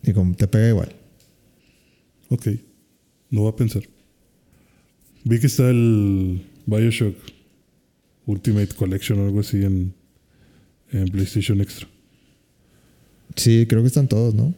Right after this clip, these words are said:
Speaker 2: Ujú, sí. De ahí pensaba jugarlo.
Speaker 1: Sí, el, el uno es bueno.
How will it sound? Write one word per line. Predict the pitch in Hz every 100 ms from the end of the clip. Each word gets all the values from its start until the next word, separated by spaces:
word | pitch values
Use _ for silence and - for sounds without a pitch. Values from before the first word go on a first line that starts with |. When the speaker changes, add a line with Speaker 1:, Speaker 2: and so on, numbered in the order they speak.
| -
Speaker 2:
Ujú, | 101 107 104 -
sí. | - 98 101 - _ _ _ _ _ _ _ _ _ _ _
De | -
ahí | 104
pensaba | 101 113 107 104
jugarlo. | 107 98 - - _ _ _ _ _ _ _
Speaker 1:
Sí, | - 113
el, | - 107 107
el | 110
uno | 120 143 160
es | 156
bueno. | 135 135 170